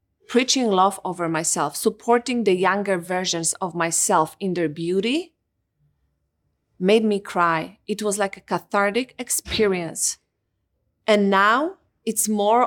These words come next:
of, I need to do this and I want to do this,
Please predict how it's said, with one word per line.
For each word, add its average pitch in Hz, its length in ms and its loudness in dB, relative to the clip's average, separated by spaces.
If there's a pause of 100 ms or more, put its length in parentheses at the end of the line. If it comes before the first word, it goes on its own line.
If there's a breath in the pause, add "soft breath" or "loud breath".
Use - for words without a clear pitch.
of, 196 300 2
I 190 160 0
need 180 360 -2
to 240 120 -2
do 226 220 -2
this 302 480 -4 (380)
and 196 160 4
I 170 80 4
want 175 400 0
to 254 120 -2
do 254 220 -4
this, 330 440 -2